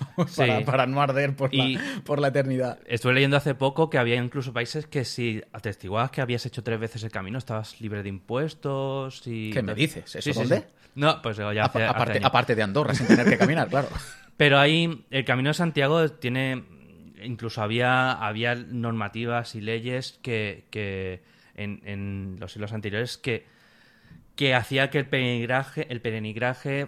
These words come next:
Speaker 2: fuera, estuviera institucionalizado incluso. Ahora mismo el Camino de Santiago, sobre todo en la parte de, de, de quin-, ciento cincuenta kilómetros a la redonda, es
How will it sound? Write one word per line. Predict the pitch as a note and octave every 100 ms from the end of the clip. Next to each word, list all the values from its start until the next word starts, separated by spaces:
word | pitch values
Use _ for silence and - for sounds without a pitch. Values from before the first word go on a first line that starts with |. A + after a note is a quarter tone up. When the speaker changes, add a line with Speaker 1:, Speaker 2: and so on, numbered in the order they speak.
| -
Speaker 2:
fuera, | - B2+ C3 C#3 C#3+ D3 C3 - _ _ _
estuviera | C#3 - C3 C3 D#3
institucionalizado | D#3+ D3 C#3+ A#2 A2+ G2 - C3+ F3+ C3
incluso. | G2 G2 G#2+ - F2+ E2 D#2+
Ahora | F2 G#2+ B2
mismo | C3 C3 D3+ F3 - -
el | A#2
Camino | A#2+ A2+ A#2+
de | B2+
Santiago, | C3 A#2 A2+ A#2+
sobre | - A2+
todo | A2 A2
en | A#2
la | G#2 G2+
parte | G#2 - G#2
de, | F#2+ F#2+ F#2 _ _ _ _
de, | G2+ F#2 F#2+ F#2+ F#2 F2 - _ _ _ -
de | - G#2+ G#2+ G#2 -
quin-, | A#2 A#2 A2+
ciento | - B2+ B2
cincuenta | A#2+ A#2 A2+ G#2+
kilómetros | G#2 G#2+ G#2+ G2+
a | G#2
la | G2+
redonda, | G2 G#2 A2+ C3
es | A#2+ -